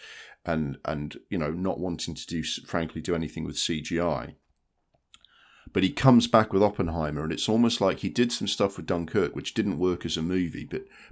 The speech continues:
probably what he learnt making all of his other films made Oppenheimer possible.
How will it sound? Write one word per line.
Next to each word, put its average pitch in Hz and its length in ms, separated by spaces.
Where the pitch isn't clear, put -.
probably 110 420
what 92 240
he 95 80
learnt 95 320
making 85 320
all 87 140
of 78 60
his 80 120
other 80 160
films 80 440
made 85 200
Oppenheimer 82 480
possible. 104 540